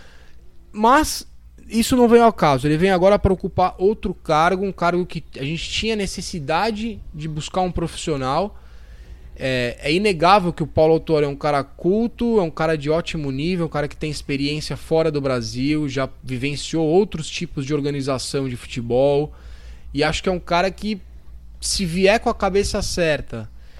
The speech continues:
se vier entendendo o papel dentro do organograma do Santos Futebol Clube, pode ser que seja um cara muito importante pra um trabalho macro, né? Do, do, do,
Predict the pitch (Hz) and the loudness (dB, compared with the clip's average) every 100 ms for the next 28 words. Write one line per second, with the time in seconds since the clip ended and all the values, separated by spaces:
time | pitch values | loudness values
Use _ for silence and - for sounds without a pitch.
0 | - - - - 160 147 170 214 - 208 | -18 -20 -12 -4 -2 2 2 2 2 2
1 | 190 190 214 208 - 196 170 - 202 254 | 2 2 2 2 2 4 4 4 2 4
2 | 240 190 208 - 196 175 180 165 175 175 | 4 2 0 0 0 4 4 4 2 2
3 | 147 156 175 185 160 139 139 156 151 - | 0 0 0 0 -2 -4 -6 -6 -6 -8
4 | 147 - 131 123 117 151 185 190 131 107 | -8 -6 -2 -2 0 2 4 4 2 -2
5 | - - - - - - - 151 160 151 | -6 -14 -16 -16 -16 0 8 8 8 2
6 | 180 180 - 170 170 170 - 151 160 170 | 2 2 2 2 2 -2 2 4 6 4
7 | - 170 175 214 220 208 214 196 - 170 | 2 0 2 4 4 4 6 4 4 0
8 | 180 - - 175 165 170 147 147 156 156 | 0 -4 -4 -4 0 0 2 2 4 4
9 | 139 127 131 - - 156 165 151 - 131 | 4 2 -4 -12 -2 4 6 4 -2 -2
10 | 131 190 202 - 139 131 123 127 123 127 | 2 0 -2 -10 -6 -4 -2 -2 -2 -2